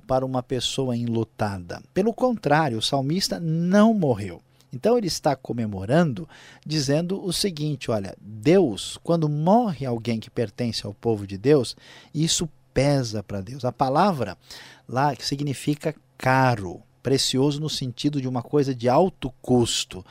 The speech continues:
Então, quando o texto diz que preciosa é para o Senhor a morte dos seus santos, quer dizer que para Deus custa muito ver um santo, um fiel morrer.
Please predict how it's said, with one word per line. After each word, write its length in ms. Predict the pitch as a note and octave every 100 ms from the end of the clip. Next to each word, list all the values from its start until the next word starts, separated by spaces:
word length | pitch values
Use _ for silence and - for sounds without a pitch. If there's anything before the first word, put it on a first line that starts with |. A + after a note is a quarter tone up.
| - - -
Então, 300 | B2 D#3+ E3+
quando 220 | G3 G3+
o 60 | D#3+
texto 440 | - C#3+ - C3+
diz 540 | G#2+ G#2+ G#2+ - - - -
que 200 | - A#2
preciosa 760 | A#2+ A#2 - - A2 C3+ G#2+
é 140 | G#2 A#2+
para 140 | A#2
o 40 | A2
Senhor 320 | G#2+ G#2+ G#2+
a 60 |
morte 400 | G2+ G2+ G#2 -
dos 180 | G2+ G2
seus 240 | - F#2 -
santos, 300 | D#3 D3 -
quer 120 | B2+
dizer 180 | A#2 C#3
que 100 | D3
para 240 | - C3+
Deus 420 | G#2+ C#3 D3 - - - - _ _
custa 520 | - C4+ - - F#3
muito 500 | D3+ C#3 D#3+ F3 F3+
ver 560 | D3+ A2+ A#2 B2 C#3 - _ _ _ _ -
um 300 | D3 D#3 F3+ _ _
santo, 460 | - C#3 C#3 C#3+
um 60 | D3
fiel 380 | - D#3 A#2 C3
morrer. 480 | D3+ D#3+ C3+ A#2